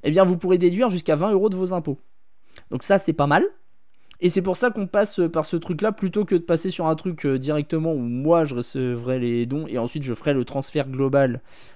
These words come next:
euh, à la F M Téléthon. On passe directement comme ça, c'est plus simple.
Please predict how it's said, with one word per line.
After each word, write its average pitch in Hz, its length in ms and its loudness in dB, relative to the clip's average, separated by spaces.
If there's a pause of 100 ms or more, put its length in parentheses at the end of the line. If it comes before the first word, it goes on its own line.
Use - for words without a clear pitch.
(120)
euh, 110 640 0
à 123 80 0
la 123 160 4
F 135 100 -8
M 131 100 -4
Téléthon. 127 440 -4
On 139 80 -2
passe 185 260 6
directement 175 460 0
comme 156 140 -4
ça, 127 100 -10
c'est 151 160 -4
plus 160 180 -8
simple. - 380 -8